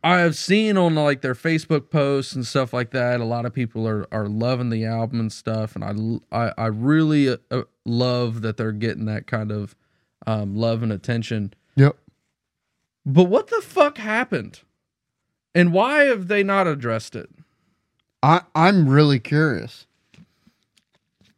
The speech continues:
Speaker 1: Because that album is fantastic.
Speaker 2: Yep.
Speaker 1: But, and, and,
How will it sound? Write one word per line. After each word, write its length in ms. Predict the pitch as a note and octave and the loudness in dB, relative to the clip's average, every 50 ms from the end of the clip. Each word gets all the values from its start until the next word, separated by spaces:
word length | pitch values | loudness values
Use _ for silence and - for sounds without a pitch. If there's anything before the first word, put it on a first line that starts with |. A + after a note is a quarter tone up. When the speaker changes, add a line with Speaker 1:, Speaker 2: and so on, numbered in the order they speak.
| _ _ - | _ _ 4
Speaker 1:
Because 300 | D3 E3 - G3 F#3 E3+ | 4 4 4 2 0 0
that 220 | G#3 A#3+ A#3+ - | 0 0 0 0
album 580 | - F3+ G3+ G3+ G#3+ G#3+ F3+ E3+ D#3 D3 C3+ A#2+ - - | 0 0 2 2 2 0 0 -2 -4 -4 -6 -8 -6 -4
is 520 | C#3+ D3+ D3 D3 C#3+ C3+ B2 A#2 - - - - | -2 0 2 2 2 0 -2 -4 -8 -14 -18 -20
fantastic. 1080 | - _ - E3 D#3+ E3 E3 D#3 C#3 - D#3+ D3 C3+ C#3 C#3+ - - A#2 G#2 - - - _ _ - | -14 _ 0 0 2 2 0 -2 -2 -4 -4 -4 -4 -4 -6 -6 -8 -8 -8 -8 -12 -18 _ _ -2
Speaker 2:
Yep. 220 | - C3 C3+ C3+ A#2+ | 2 2 2 4 4
Speaker 1:
But, 500 | E3 F3 E3 C#3 B2 - - - _ _ _ _ _ _ _ _ _ _ _ _ _ _ _ _ _ _ _ _ _ _ _ _ _ _ _ _ | 4 4 4 2 -2 -4 -6 -10 _ _ _ _ _ _ _ _ _ _ _ _ _ _ _ _ _ _ _ _ _ _ _ _ _ _ _ _
and, 160 | - D#3+ F3 F#3 - | 2 2 2 2 2
and, 260 | F3 G3 G3 F#3 F3+ | 2 2 2 0 0